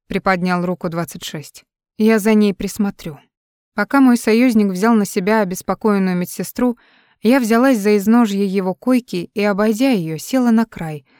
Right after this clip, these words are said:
зажав штатив своей капельницы между колен. «Вы уверены?» — с недоверием переспросила у моего знакомого медсестра. «Конечно, уверен».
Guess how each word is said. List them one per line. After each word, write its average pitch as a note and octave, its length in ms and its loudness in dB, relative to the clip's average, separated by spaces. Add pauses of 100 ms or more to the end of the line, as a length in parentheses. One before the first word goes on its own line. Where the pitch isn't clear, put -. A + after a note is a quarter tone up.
(240)
зажав F#3+ 440 -2
штатив - 440 -4
своей F3+ 240 -6
капельницы F#3 600 -6
между E3+ 320 -6
колен. D3 460 -12 (540)
«Вы F3+ 220 -4
уверены?» — E3 540 -2 (280)
с - 140 -10
недоверием F#3+ 600 0
переспросила F#3 680 -4
у F3+ 40 -2
моего F3+ 320 -2
знакомого F3+ 560 -4
медсестра. F3 600 -10 (540)
«Конечно, A#3+ 520 2
уверен». D#3 460 -6